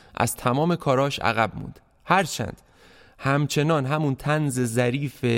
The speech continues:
ایتالیایی استاد به همراه دیالوگ نویسی متبحرانش در لحظه لحظه فیلم وجود داره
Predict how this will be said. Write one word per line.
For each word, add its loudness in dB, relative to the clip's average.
ایتالیایی 2
استاد 0
به 4
همراه 2
دیالوگ 2
نویسی 2
متبحرانش 0
در 4
لحظه 2
لحظه 2
فیلم 0
وجود 0
داره 2